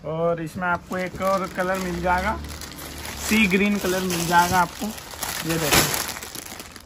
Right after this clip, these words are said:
सी ग्रीन कलर, तीनों कलर अभी अवेलेबल है। आप इसका screenshot ले लें, हमें WhatsApp कर दें।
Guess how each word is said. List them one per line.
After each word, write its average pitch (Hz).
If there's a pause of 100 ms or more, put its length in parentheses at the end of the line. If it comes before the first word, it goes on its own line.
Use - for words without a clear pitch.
(1080)
सी 170
ग्रीन 180
कलर, 185 (1500)
तीनों 196
कलर 196
अभी 185
अवेलेबल 180
है। 202
आप 185
इसका 175
screenshot 180
ले 180
लें, 185
हमें 185
WhatsApp 170
कर 180
दें। 175